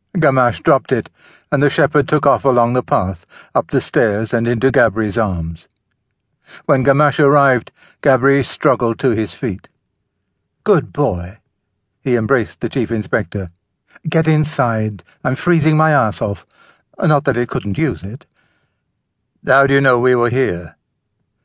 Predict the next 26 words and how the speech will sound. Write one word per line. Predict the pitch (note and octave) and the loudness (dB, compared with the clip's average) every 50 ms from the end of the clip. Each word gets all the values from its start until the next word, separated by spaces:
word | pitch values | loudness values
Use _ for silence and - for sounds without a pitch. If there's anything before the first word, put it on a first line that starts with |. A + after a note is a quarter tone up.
| _ _ _ | _ _ _
"Myrna | - D#3+ F3+ F#3+ F3+ D#3+ C3+ - | 2 4 4 4 4 4 0 0
called. | - A2+ F#2 F2 G2 G2 - _ _ _ _ _ _ _ _ _ _ | -2 -6 -6 -6 -10 -16 -20 _ _ _ _ _ _ _ _ _ _
She | D#3 - F3 | -2 -2 0
thought | E3 F3+ F3 D#3+ E3 E3+ | 2 2 2 2 2 0
you | D#3+ | 2
might | D3 C#3 C3+ C3+ C#3+ | 2 2 0 0 -2
need | C#3+ C3+ C3 | -4 0 0
a | C3+ B2 | 0 0
room." | A#2+ B2 G2+ E2+ E2 E2 E2+ _ _ _ _ _ _ _ _ _ _ _ _ _ _ _ _ - - | 0 -2 -2 -4 -6 -10 -14 _ _ _ _ _ _ _ _ _ _ _ _ _ _ _ _ -20 -20
He | _ _ C3 A#2+ | _ _ 0 2
regarded | B2 C3 B2 C#3+ B2+ A#2 A2 G#2+ A2 - | 2 2 4 4 2 4 2 0 -4 -2
his | - C3 A2+ - | -2 -2 0 2
unexpected | B2 A2+ A2 G#2+ - - _ - A2 F2 - B2+ A2 - | 0 0 0 -4 -6 -6 _ -4 -4 -2 -2 -4 -4 0
guest. | - B2+ G#2+ F2+ D#2+ - _ _ - _ _ _ _ _ _ _ _ _ _ _ _ _ _ _ _ _ _ - | -2 -2 -2 -2 -6 -10 _ _ -20 _ _ _ _ _ _ _ _ _ _ _ _ _ _ _ _ _ _ -2
"You | F3 D#3 D#3+ D3+ | 0 2 2 2
do | - F3+ F#3+ G3+ | 2 0 0 0
want | F3 D#3+ C#3+ A#2 - | 2 0 0 0 -2
to | B2 | -6
stay, | A2 - - - E3 D3+ G#2 F2+ | -8 -8 -4 -2 -2 -2 -2 -4
don't | F2 A2+ G#2+ A#2 - | -6 -4 -4 -4 -4
you?" | - E3+ E3 E3 _ _ _ _ _ _ _ _ _ _ _ _ _ _ _ _ _ _ - | -4 -6 -6 -6 _ _ _ _ _ _ _ _ _ _ _ _ _ _ _ _ _ _ -6
"Very | - A#2+ C3+ D3 C#3+ C#3 C#3 C3+ | -2 2 4 4 6 6 4 2
much," | C3 C3 B2+ G2+ E2 D2 - - - - _ _ _ _ _ _ _ | 2 2 0 0 -2 -4 -14 -20 -20 -20 _ _ _ _ _ _ _
said | _ - C3 A2 G2+ | _ -4 -4 -2 -2
the | A2 F#2 | -4 -6
chief, | - - A2 F#2+ F2 - _ | -4 -6 -6 -6 -8 -12 _